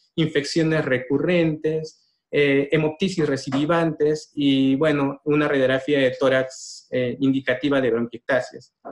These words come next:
Sin embargo, el diagnóstico básicamente se hace por tomografía de alta resolución,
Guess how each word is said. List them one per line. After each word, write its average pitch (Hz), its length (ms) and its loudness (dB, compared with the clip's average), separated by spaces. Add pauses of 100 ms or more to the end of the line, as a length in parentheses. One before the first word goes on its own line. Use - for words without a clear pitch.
Sin 156 180 -2
embargo, 165 720 2
el 131 340 2
diagnóstico 160 640 -2
básicamente 151 600 0
se 151 180 0
hace 151 240 -4
por 139 180 -4
tomografía 123 580 -2
de 139 60 2
alta 139 180 0
resolución, 156 880 -2